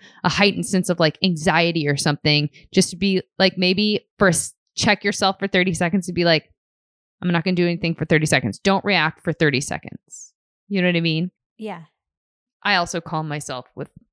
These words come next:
Speaker 1: like, s-, wine. <laughs> But people get really mad at me when I say that.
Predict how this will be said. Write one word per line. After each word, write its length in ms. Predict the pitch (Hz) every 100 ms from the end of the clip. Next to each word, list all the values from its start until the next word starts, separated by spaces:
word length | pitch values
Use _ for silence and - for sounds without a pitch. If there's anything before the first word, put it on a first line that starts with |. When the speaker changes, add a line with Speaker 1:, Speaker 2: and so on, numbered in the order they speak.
| _ -
Speaker 1:
like, 140 | 156 -
s-, 120 | - -
wine. 460 | 131 123 117 - - _ _ _
<laughs> 80 | - - - _ _ _
But 120 | 180
people 260 | - 202 180
get 140 | 160
really 180 | 156 151
mad 220 | 143 139
at 60 | -
me 120 | 139
when 100 | 135
I 80 | 123
say 200 | - -
that. 260 | 104 233